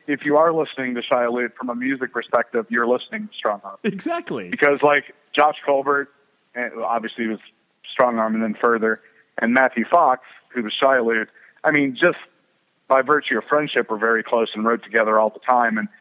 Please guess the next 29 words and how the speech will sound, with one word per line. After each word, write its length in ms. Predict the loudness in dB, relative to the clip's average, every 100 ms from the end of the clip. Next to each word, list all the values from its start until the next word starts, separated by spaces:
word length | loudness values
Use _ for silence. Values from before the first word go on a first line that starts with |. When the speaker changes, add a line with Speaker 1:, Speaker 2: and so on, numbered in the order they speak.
| -2
Speaker 1:
their 140 | 0 0
stylings 540 | 2 4 4 2 -2 -2
were 100 | 0
very, 440 | 2 2 2 -4 -10 _ -2
even 240 | 0 2
though 160 | 2 2
they 80 | 0
were 100 | 0
very 220 | 0 -2
creative 580 | -2 2 2 2 0 -2
and, 160 | -6
and 160 | -4 0
definitely 280 | 0 2 0
went 140 | 0
different 300 | 0 -2 0
directions, 460 | 2 2 0 -2 2
there, 180 | 2 0 -4 _
there 80 | 0
was 100 | 0
a 180 | 0 2
similar 240 | 4 2
formula 540 | 4 2 4 4 2 2
at 100 | 2
times 260 | 2 2 -2
as 80 | 2
far 200 | 4 4
as 80 | 0
the 80 |
transition 720 | -4 0 0 2 0 2 0